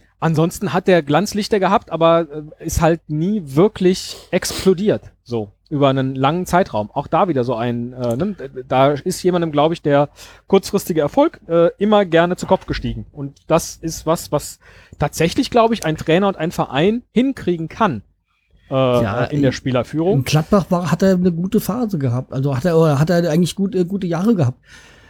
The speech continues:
Speaker 2: Ähm, der Wechsel
Speaker 1: Ja,
Speaker 2: nach
Speaker 1: ich würd's,
Speaker 2: Wolfsburg war
Speaker 1: genau, ich würd's eher als Phase sehen. Und das ist nämlich genau das Problem, äh, eben
Speaker 2: Und
Speaker 1: genau d-, das hinzukriegen.
Speaker 2: Und ich glaube einfach, dass er in, dass Bremen zu ihm passt, weil er, da kann er machen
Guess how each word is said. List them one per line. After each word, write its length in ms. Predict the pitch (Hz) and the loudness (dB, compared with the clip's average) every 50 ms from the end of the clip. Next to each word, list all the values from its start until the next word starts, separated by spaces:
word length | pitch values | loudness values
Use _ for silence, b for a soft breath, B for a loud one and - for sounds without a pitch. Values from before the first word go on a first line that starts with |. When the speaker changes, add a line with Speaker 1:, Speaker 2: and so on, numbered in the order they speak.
| b b - | b b 2
Speaker 2:
Ähm, 460 | 190 175 175 175 180 185 180 - - | 4 4 6 4 2 0 -2 -4 0
der 200 | - 175 156 - - | 2 2 4 4 4
Wechsel 240 | 165 160 - - 190 | 2 2 2 2 2
Speaker 1:
Ja, 60 | 170 | 4
Speaker 2:
nach 60 | 117 | 6
Speaker 1:
ich 60 | - | 6
würd's, 180 | 196 233 220 - | 6 4 4 2
Speaker 2:
Wolfsburg 180 | 202 175 175 | 0 0 2
war 80 | 165 147 | 2 2
Speaker 1:
genau, 160 | 143 233 214 156 | 4 2 2 0
ich 80 | 143 | -2
würd's 120 | 165 175 - | -4 -6 -2
eher 220 | - 180 208 214 | 0 2 2 2
als 160 | 175 175 - | 2 0 -2
Phase 460 | - - - 220 240 254 262 202 156 | -6 -4 -2 -2 0 0 0 0 0
sehen. 240 | 131 117 120 117 113 | 0 -2 -2 -4 -4
Und 80 | 113 117 | -4 -6
das 120 | 139 165 | -6 -6
ist 100 | 196 185 | -4 -4
nämlich 180 | 180 185 175 - | -4 -6 -4 -4
genau 180 | 185 156 165 | -4 -4 -2
das 140 | 170 175 - | -4 -4 -6
Problem, 400 | - - 160 139 139 123 98 90 - _ _ | -8 -8 -6 -4 -4 -4 -6 -8 -14 _ _
äh, 260 | - 131 139 131 139 147 | -16 -14 -14 -8 -6 -6
eben 140 | 147 143 147 | -4 0 2
Speaker 2:
Und 60 | 165 | 4
Speaker 1:
genau 340 | 165 160 165 156 156 156 151 | 4 6 6 6 4 4 2
d-, 160 | 151 - - - | 0 -4 -8 -4
das 180 | - 143 156 - | -2 -2 -2 -2
hinzukriegen. 480 | 165 151 147 120 - - 101 95 98 | -4 -6 -6 -10 -14 -14 -14 -16 -8
Speaker 2:
Und 160 | 104 143 143 147 | -4 -2 -2 -2
ich 100 | 139 - | 0 0
glaube 240 | 147 143 175 196 180 | 0 0 2 2 0
einfach, 240 | 180 190 196 196 175 | 0 -2 -2 -2 0
dass 160 | - 180 165 | 0 0 0
er 100 | 190 175 | 0 0
in, 320 | 165 160 160 160 185 - 165 | 0 -2 -4 -4 -6 -2 0
dass 200 | 165 160 139 - | 2 2 2 2
Bremen 280 | - 143 160 185 202 | 2 2 2 2 2
zu 80 | 190 208 | 2 2
ihm 140 | 185 170 156 | 2 2 2
passt, 300 | - 180 190 - - - | 0 -2 -2 -2 -4 -2
weil 260 | 156 160 165 165 170 | 0 2 2 2 0
er, 320 | - 147 160 160 160 160 160 | -2 -2 -4 -2 -2 -2 -2
da 140 | 170 160 | -4 -4
kann 160 | - - 165 165 | -2 0 0 2
er 80 | 147 | 2
machen 400 | 135 147 156 - 185 175 170 147 | 2 0 2 2 0 0 0 -4